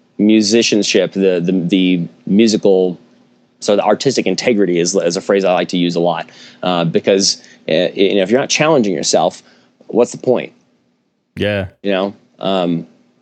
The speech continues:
Speaker 1: I s-, I say if I don't do something s-, daring enough to po-, like, possibly end up screwing me up in every set,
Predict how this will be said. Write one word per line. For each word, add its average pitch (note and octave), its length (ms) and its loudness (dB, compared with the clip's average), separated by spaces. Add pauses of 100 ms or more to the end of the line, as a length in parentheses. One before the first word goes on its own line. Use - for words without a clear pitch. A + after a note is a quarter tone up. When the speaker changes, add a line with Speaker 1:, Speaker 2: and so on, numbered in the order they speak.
(240)
Speaker 1:
I F2+ 60 0
s-, - 120 0
I A2 120 2
say A#2+ 360 2
if A2 100 2
I B2+ 60 4
don't D3 180 0
do C#3 120 2
something D3+ 840 -2
s-, - 160 -6 (400)
daring C3 420 2
enough D#3 320 0
to - 120 -4 (220)
po-, - 200 -6
like, A2+ 380 0
possibly C3+ 500 0
end B2+ 120 2
up A2+ 120 -4
screwing B2+ 340 2
me A#2+ 100 4
up C#3 200 0 (380)
in A2+ 120 2
every B2 200 2
set, C#3+ 300 0